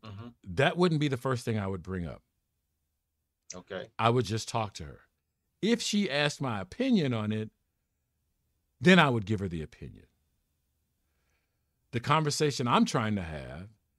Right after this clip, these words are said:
Speaker 2: is I'm looking at the general state of things.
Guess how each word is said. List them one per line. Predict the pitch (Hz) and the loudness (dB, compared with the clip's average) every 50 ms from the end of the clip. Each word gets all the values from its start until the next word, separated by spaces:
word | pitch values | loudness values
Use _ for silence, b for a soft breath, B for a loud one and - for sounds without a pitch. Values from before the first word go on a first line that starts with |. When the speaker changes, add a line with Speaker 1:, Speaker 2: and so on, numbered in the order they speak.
| _ _ _ _ _ _ _ _ - | _ _ _ _ _ _ _ _ -2
Speaker 2:
is | 135 127 127 123 120 117 110 110 104 - - _ _ _ _ _ _ _ _ _ _ _ - | 0 2 4 4 4 4 2 0 -2 -6 -8 _ _ _ _ _ _ _ _ _ _ _ 0
I'm | - 107 170 214 214 | 4 6 8 8 8
looking | 208 202 196 180 175 165 | 8 6 4 4 2 2
at | 143 127 - | 2 2 0
the | 117 107 | -2 -4
general | 92 82 - - 123 160 175 180 170 160 151 131 | -4 -4 -6 -2 0 2 2 2 2 2 2 0
state | - - - - - 139 135 139 120 | 0 -4 -6 -6 -4 -2 -2 0 0
of | 104 92 | -2 -4
things. | - 90 78 64 - _ _ - - - | -8 -10 -12 -12 -14 _ _ -20 -20 -20